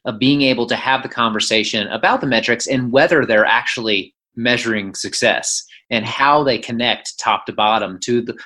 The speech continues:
from the work that we're doing today to the priorities, to the, the roadmap, to the vision of the company, and see if they're, they're actually in alignment and consistently reviewing them that way.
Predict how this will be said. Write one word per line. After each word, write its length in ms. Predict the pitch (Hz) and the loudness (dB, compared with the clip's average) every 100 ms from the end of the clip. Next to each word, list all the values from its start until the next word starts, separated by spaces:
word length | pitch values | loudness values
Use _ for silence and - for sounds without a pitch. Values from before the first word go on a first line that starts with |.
| _ | _
from 160 | 120 | -2
the 60 | 104 | 0
work 260 | 110 143 143 | 2 2 2
that 140 | 113 | 0
we're 120 | 107 | -2
doing 320 | 107 123 117 | 0 2 2
today 580 | 110 110 107 101 101 95 - - _ | 0 0 4 4 2 -2 -8 -20 _
to 300 | - 190 185 | 2 6 6
the 100 | 147 | 4
priorities, 720 | - 139 127 120 117 117 113 | 2 4 6 6 4 4 0
to 220 | - 160 | 2 2
the, 260 | 139 135 120 | 4 2 0
the 100 | 120 | -2
roadmap, 520 | 117 120 117 113 107 - | 2 2 2 2 0 0
to 120 | 147 | -2
the 100 | 123 | 0
vision 300 | 120 113 113 | 0 2 0
of 80 | 101 | -2
the 100 | 104 | -2
company, 500 | 107 92 95 92 87 - - - | -4 -4 -6 -6 -8 -16 -14 -6
and 160 | 107 | -2
see 240 | - 135 117 | 0 2 2
if 100 | - | 0
they're, 200 | 104 - | -4 -2
they're 120 | 104 | 0
actually 360 | 98 95 113 95 | 0 0 -4 -6
in 60 | |
alignment 440 | 87 87 87 87 - | -4 -2 -2 -4 -8
and 100 | - | -10
consistently 760 | 90 - 92 104 95 90 87 - | -8 -4 -4 -4 -4 -4 -6 -6
reviewing 500 | 101 107 110 95 85 | -4 2 2 0 -4
them 120 | 82 | -6
that 200 | 85 - | -4 -2
way. 200 | 58 71 | -4 -6